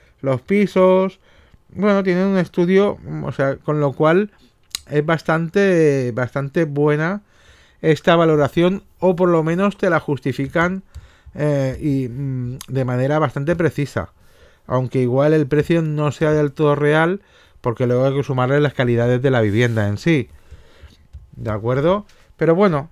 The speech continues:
lo que es una vi-, una valoración con B B V A, que no sé si la conocías, ya la tendrías de esta vivienda. Una vez ya conseguida esta valoración, pues nada,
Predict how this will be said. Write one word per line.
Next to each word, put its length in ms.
lo 320
que 200
es 80
una 160
vi-, 160
una 400
valoración 960
con 260
B 100
B 80
V 320
A, 120
que 80
no 80
sé 120
si 80
la 120
conocías, 640
ya 200
la 140
tendrías 720
de 140
esta 180
vivienda. 640
Una 300
vez 320
ya 240
conseguida 380
esta 160
valoración, 640
pues 180
nada, 320